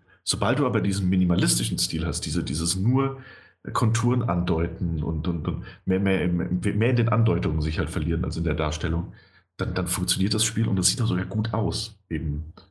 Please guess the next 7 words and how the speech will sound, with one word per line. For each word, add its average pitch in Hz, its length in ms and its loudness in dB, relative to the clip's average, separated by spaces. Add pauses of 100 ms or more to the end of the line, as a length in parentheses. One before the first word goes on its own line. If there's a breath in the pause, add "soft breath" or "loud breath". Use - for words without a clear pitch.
weil 90 120 2
es - 100 0
diese - 220 0
geraden, 98 840 0
klaren 101 440 2
Linien 90 400 2
entwickelt. 78 580 -4